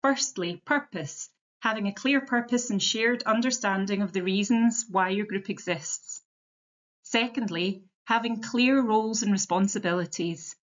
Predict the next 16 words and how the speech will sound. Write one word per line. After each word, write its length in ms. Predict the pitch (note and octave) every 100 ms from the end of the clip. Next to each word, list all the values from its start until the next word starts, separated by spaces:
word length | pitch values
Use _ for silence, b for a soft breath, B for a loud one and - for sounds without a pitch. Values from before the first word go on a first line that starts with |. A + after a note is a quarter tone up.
| _
and 140 | A#3+ B3+
the 60 |
skills 460 | - - C#4+ B3+ -
you 100 | F3+
need 180 | F3+ F#3
to 100 | -
carry 340 | G3 F#3 G3
these 280 | G3 F#3+ F#3
out. 500 | E3 E3 - - - _ _ _ _ _ _ _ _ _ _ _ -
Thirdly, 640 | C#4+ C#4+ F#3 E3+ E3 - _ -
being 140 | G3+
able 220 | A3+ A#3 B3
to 160 | B3+
run 220 | G3 F#3+
effective 560 | F#3 - G#3 - - -
meetings, 720 | F#3 F#3 F3 D#3+ D#3+ - -